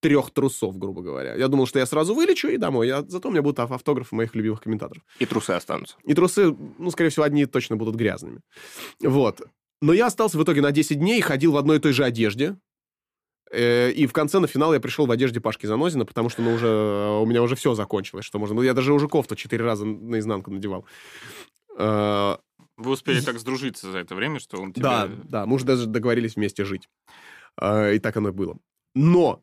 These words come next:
Speaker 1: я к тому, что вот это вот голосование,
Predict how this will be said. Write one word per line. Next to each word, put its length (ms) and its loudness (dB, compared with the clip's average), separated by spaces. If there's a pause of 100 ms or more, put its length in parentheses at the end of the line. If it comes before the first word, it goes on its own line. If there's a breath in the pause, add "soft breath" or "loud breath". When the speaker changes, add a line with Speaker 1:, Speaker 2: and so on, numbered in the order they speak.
(100)
Speaker 1:
я 300 -2
к 140 -14
тому, 260 -2
что 540 2 (1400)
вот 180 0
это 160 -2
вот 200 -2 (180)
голосование, 1000 0